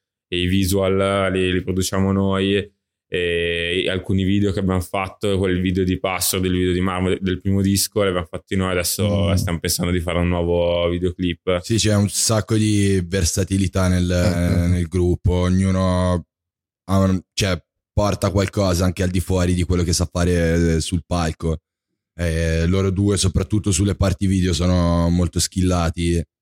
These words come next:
Speaker 3: eh, quindi da quel punto di vista lì cerchiamo appunto ognuno di far confluire
Speaker 2: Ah, una
Speaker 3: le
Speaker 2: bomba,
Speaker 3: proprie
Speaker 2: così,
Speaker 3: skills.
Speaker 2: perché almeno sei anche abbastanza libero, cioè ti
Speaker 3: Sì,
Speaker 2: viene in
Speaker 3: sì.
Speaker 2: mente un'idea e la produci, perché se, se hai le
Speaker 1: Sì, sì,
Speaker 2: capacità
Speaker 1: sì.
Speaker 2: di farlo,
Speaker 3: Esatto.
Speaker 2: lo fai.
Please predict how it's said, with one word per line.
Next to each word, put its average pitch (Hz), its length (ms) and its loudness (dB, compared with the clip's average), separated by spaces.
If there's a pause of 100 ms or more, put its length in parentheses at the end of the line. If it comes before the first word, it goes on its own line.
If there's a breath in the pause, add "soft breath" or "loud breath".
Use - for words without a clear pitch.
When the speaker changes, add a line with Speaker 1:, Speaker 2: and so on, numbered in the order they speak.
(500)
Speaker 3:
eh, 78 540 -2
quindi 90 200 0
da 90 60 0
quel 82 160 0
punto 95 260 0
di 92 60 2
vista 92 260 0
lì 92 220 2
cerchiamo 92 400 0
appunto 90 340 0
ognuno 98 340 2
di 95 80 2
far 87 200 -4
confluire 90 500 0
Speaker 2:
Ah, 90 160 0
una 87 100 2
Speaker 3:
le 92 40 2
Speaker 2:
bomba, 101 320 2
Speaker 3:
proprie 92 100 0
Speaker 2:
così, 95 180 0
Speaker 3:
skills. 95 200 0
Speaker 2:
perché 104 160 0
almeno 110 240 4
sei 107 180 2
anche 101 280 2
abbastanza 104 420 2
libero, 113 420 2
cioè 101 320 0
ti 110 120 -2
Speaker 3:
Sì, 110 60 2
Speaker 2:
viene 110 80 0
in 113 80 0
Speaker 3:
sì. 120 60 0
Speaker 2:
mente 92 160 0
un'idea 117 760 2
e 104 600 2
la 113 100 0
produci, 117 480 2
perché 104 440 0
se, 113 180 0
se 107 140 0
hai 107 100 2
le 113 60 2
Speaker 1:
Sì, 104 80 0
sì, 104 60 -2
Speaker 2:
capacità 101 300 0
Speaker 1:
sì. 104 80 -2
Speaker 2:
di 117 80 0
farlo, 107 360 2
Speaker 3:
Esatto. 110 80 2
Speaker 2:
lo 92 160 0
fai. 107 200 2